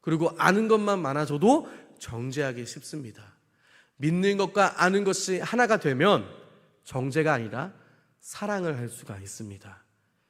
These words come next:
오늘도 내 옆에 있는 사람, 우리 교회의 공동체, 또 내 가정을 사랑할 수 있는 이유는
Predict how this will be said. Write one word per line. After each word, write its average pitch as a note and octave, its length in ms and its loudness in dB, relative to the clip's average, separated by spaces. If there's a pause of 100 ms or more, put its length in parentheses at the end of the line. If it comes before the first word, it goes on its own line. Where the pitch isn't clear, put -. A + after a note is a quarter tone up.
(200)
오늘도 D3+ 320 0
내 D3+ 160 4
옆에 C#3+ 300 0
있는 D3 320 -2
사람, A#2 320 -10 (500)
우리 D3+ 300 0
교회의 D#3 340 0
공동체, D3+ 840 -6 (200)
또 F3 120 -2
내 D#3+ 160 2
가정을 D#3 840 -2
사랑할 B3+ 480 2
수 F3 400 -4
있는 D3+ 440 -4
이유는 D3+ 680 2